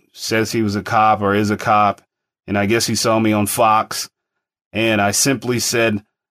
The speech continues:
"Based on what we know, I don't see where there was an imminent threat against his life." And this guy on Facebook was saying, "Well, your information's outdated because police train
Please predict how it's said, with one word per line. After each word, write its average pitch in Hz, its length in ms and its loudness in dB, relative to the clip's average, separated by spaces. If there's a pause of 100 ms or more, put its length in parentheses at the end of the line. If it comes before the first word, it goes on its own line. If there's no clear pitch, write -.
(520)
"Based 135 360 0
on 127 260 2
what 127 240 2
we 123 180 0
know, 110 500 2 (180)
I 110 180 2
don't 117 200 0
see 120 280 -2
where 107 180 0
there 110 140 2
was 104 140 0
an 101 180 -2
imminent 120 400 0
threat 107 300 0
against 101 340 -2
his 98 160 -6
life." 107 400 2 (640)
And 117 540 2 (300)
this 117 180 -4
guy 120 320 2
on 110 140 2
Facebook 117 640 -2
was 107 180 -4
saying, 110 380 0 (1040)
"Well, 110 200 0
your 110 220 2
information's 127 680 0
outdated 117 640 2 (400)
because 104 600 0 (140)
police 117 420 0
train 113 580 0